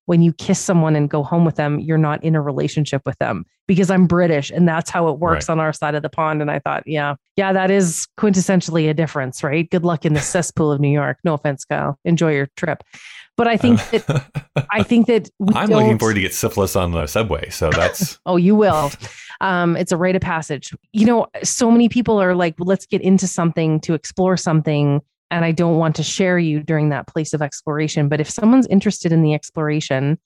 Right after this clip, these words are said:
Speaker 1: you know, they're gonna behave themselves. I, I fundamentally believe. And if they don't, you probably don't wanna be with that person. But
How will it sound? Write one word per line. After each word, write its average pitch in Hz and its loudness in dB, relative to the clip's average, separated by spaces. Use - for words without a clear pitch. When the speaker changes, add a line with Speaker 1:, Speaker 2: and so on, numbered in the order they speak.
Speaker 1:
you 208 0
know, 196 4
they're 190 2
gonna 190 2
behave 180 2
themselves. 135 -2
I, 120 -6
I 170 0
fundamentally 190 2
believe. 156 -2
And 170 -2
if 175 -4
they 208 2
don't, 214 0
you 185 -4
probably 202 0
don't 196 4
wanna 196 4
be 202 2
with 233 2
that 180 -2
person. 170 -2
But 165 -2